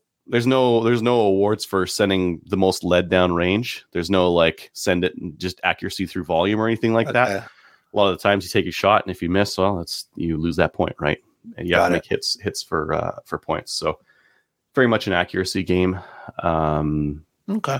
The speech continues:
Speaker 1: knowing your dope, a lot of dialing, uh, because you could be shooting at something that's one hundred and then shooting s-, at something that's two twenty-five and then back to one hundred. So you gotta <laughs> di-, dial up on
Speaker 2: Constantly
Speaker 1: your
Speaker 2: dialing, right? Yeah.
Speaker 1: Yeah, yeah,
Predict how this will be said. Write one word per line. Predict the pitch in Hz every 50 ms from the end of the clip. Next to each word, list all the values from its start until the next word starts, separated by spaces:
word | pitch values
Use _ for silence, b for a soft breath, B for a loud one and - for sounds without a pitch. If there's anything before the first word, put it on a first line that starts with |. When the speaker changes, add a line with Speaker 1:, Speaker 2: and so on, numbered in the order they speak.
| - -
Speaker 1:
knowing | 87 90 92 92 92 92 92 92
your | 90 90 82
dope, | - 90 87 85 87 85 - - - -
a | 92
lot | 85 82 85 85 87
of | 78 -
dialing, | - 80 80 82 82 80 82 80 80 85 82 b b b b b b b b b b -
uh, | 85 80 78 73 73 73 73 71
because | - - - 98 87 82
you | 90 82
could | - 107 87 82
be | 90 85
shooting | - - 101 90 85 82 82
at | 76 71 - - -
something | - - 85 73 80 76 73
that's | 76 67 - -
one | 135 160 165
hundred | 147 151 147 147 143 143 143 139 127 107
and | 90
then | 80 76
shooting | - - 82 78 78 76
s-, | 73 -
at | 80 - - - -
something | - 76 - 80 73
that's | 76 71 - -
two | - - 92
twenty-five | - - 80 78 80 - 151 170 170 160 151 147 147 143 139 139 131 110
and | 92 80
then | 76 78
back | 76 76 73 -
to | - 80
one | 110 139 147
hundred. | 135 135 131 131 127 123 127 123
So | - - 87
you |
gotta | - 90 - -
<laughs> | - - - - - - - - - - - - 90 87 90 73
di-, | - 80 - -
dial | - 76 76 76
up | 76
on | -
Speaker 2:
Constantly | - - - 82 80 113 110
Speaker 1:
your | 76 76
Speaker 2:
dialing, | 110 107 110 113 113 110 104 98 95
right? | 95 95 92 104 117 -
Yeah. | 110 101 98 95 90 - - - _ _ _ -
Speaker 1:
Yeah, | - 80 - - _ _ -
yeah, | 85 80